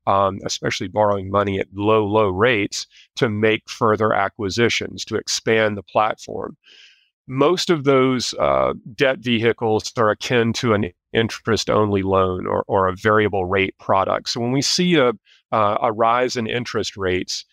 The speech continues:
it puts a lot of stress and strain at an operational level for these businesses because it directly impacts free cash flow. And it, when they rise as quickly as they did, it can have a very adverse impact in a short period of time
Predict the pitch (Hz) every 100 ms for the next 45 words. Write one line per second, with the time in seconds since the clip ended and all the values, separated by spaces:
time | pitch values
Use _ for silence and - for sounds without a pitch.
0 | _ _ - 139 - - 160 - 113 113
1 | 117 131 139 - 131 123 - 113 - -
2 | 127 123 117 110 107 - 104 101 - 110
3 | 113 120 117 120 - 117 107 123 151 113
4 | 107 - 104 101 92 - 101 110 98 -
5 | 104 104 - _ _ 127 131 113 123 123
6 | 110 127 - 127 110 113 110 - 110 98
7 | - - 110 98 - 98 87 - - 104
8 | - - - _ _ _ - 107 104 107
9 | - - 110 110 101 101 101 113 117 104
10 | 104 - 127 - 113 104 110 95 92 156
11 | 127 110 - - 98 101 101 98 98 107
12 | 104 - 117 113 95 104 101 107 98 -
13 | 107 98 92 92 - 139 143 - 127 110
14 | 107 - 110 98 95